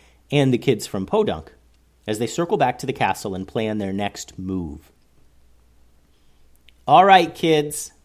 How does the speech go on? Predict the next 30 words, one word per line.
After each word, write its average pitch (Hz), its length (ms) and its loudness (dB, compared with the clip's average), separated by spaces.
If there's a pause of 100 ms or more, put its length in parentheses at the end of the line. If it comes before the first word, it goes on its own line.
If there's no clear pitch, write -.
hollered 101 520 -4 (140)
Joseph, 104 540 -6 (500)
addressing 131 460 0
the 113 80 -4
kids 113 260 -2
from 98 180 -6
Podunk, 98 460 -4 (240)
his 113 160 -4
voice 120 400 -2
echoing 110 400 -4
through 113 200 -6
the 101 100 -4
large 98 340 -6
main 104 240 -6
hall 92 300 -6
of 80 80 -14
the 80 80 -16
castle. 92 480 -12 (520)
"There's 127 200 -2
lots 156 340 2
of 180 100 2
empty 196 380 -2
rooms. 156 520 2 (240)
Go 175 160 4
find 180 380 0
one, 135 240 2
but 120 120 -2
don't 160 220 0
go 160 180 4
far. 139 460 2